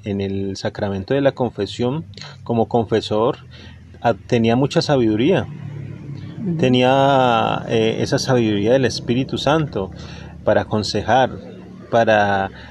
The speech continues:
Speaker 1: asimismo, a través de ese sacramento, eh, la vida fuera transformada de todos aquellos que, que llegaban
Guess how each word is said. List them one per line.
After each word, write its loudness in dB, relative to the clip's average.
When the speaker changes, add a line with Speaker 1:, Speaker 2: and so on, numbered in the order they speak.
Speaker 1:
asimismo, 2
a 4
través 2
de 0
ese -4
sacramento, -2
eh, 0
la 2
vida 0
fuera 2
transformada 0
de -2
todos 0
aquellos -6
que, -4
que -6
llegaban 2